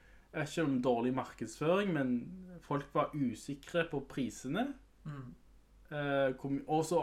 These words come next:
Speaker 1: og så viser det seg at de er litt høyere enn forventet. Eh,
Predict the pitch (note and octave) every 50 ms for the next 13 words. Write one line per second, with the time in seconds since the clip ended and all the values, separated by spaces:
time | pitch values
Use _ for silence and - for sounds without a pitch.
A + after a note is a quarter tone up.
0 | - - - - E3 E3 D3+ D#3+ D3+ D#3 C#3 B2 - C#3+ C#3+ D#3 D3+ D3+ C#3+ C#3
1 | - - - - D3+ C#3+ C#3 C3+ C3+ - - - - - B2 C#3 C#3 C#3 C#3+ D3
2 | B2+ B2 B2 B2 C#3 D3+ E3 E3+ E3+ - - - - C#3 B2 A2 A2+ C#3+ E3+ D#3+
3 | D3 C#3 C#3 C3+ C3+ C3+ - C3 A#2+ A#2+ B2+ C#3 - - - - A3 C4 - -
4 | - - - - - - - - - - - - - - - - _ - - -
5 | _ - - D3 C#3+ C#3+ C#3 C#3 C#3 C#3 C#3 C#3 C#3 C#3 C3+ C#3 C3+ C3